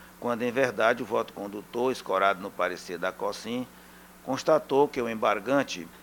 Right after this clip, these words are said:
embora devidamente intimado,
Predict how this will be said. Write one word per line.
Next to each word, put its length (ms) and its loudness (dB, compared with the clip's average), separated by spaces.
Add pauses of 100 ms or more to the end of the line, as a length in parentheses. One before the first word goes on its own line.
(420)
embora 480 8
devidamente 720 -4
intimado, 640 0